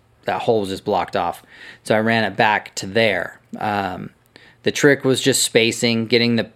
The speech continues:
pulley to line up with everything. And on that particular one, I ran, uh, it off of the, off the bottom pulley, um, because it didn't matter. I had tons of room in that application. So, um,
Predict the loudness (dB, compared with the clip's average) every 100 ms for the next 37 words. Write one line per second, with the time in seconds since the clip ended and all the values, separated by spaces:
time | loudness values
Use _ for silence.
0 | -8 2 4 4 2 2 2 2 2 0
1 | -2 -6 -8 -4 0 0 0 -2 -2 -4
2 | -6 -16 -20 -18 -4 -2 2 2 2 0
3 | 0 2 4 2 2 0 0 -2 -4 -4
4 | -4 0 0 2 0 -2 -4 -12 -20 -20
5 | -12 -10 -10 -10 -10 -2 2 0 -2 -4
6 | -4 -4 -6 -4 -4 -2 0 2 2 -2
7 | -2 0 2 0 -4 _ _ _ _ -4
8 | 0 0 0 -2 -6 -12 -16 _ _ _
9 | _ _ _ _ -16 -12 -4 -2 0 -2
10 | -2 0 2 2 0 -2 -2 -2 -2 -2
11 | -2 -2 -4 -6 -12 -12 -8 -4 -4 -4
12 | -6 -8 -8 -6 -6 -8 -8 -2 -2 -2
13 | -14 -20 -20 -6 -2 0 0 -4 -10